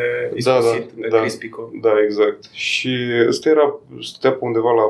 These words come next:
Speaker 1: master în Franța și din când în când mai aveam niște one-to-one-uri cu el și mă întreba, „Și cum te descurci?” Și nu știu ce.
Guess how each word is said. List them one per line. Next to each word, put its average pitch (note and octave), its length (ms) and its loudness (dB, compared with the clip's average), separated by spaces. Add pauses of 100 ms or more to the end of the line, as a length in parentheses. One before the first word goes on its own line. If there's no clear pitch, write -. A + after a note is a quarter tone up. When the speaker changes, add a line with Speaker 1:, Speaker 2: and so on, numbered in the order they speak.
Speaker 1:
master A2+ 320 -2
în G#2 120 -2
Franța D3+ 400 -2
și - 80 -8
din C#3 120 -12
când D3 160 -4
în C#3+ 80 -2
când D3 160 -4
mai C3+ 80 2
aveam C#3 280 0
niște A#2+ 200 -4
one-to-one-uri B2 640 0
cu G#2+ 80 -8
el G#2+ 200 2
și - 180 -10
mă B2 60 -4
întreba, - 380 0
„Și - 140 -6
cum E3+ 140 0
te E3+ 100 0
descurci?” A#2+ 460 -2
Și - 120 -8
nu C#3+ 80 -4
știu - 260 -6
ce. C3 60 -4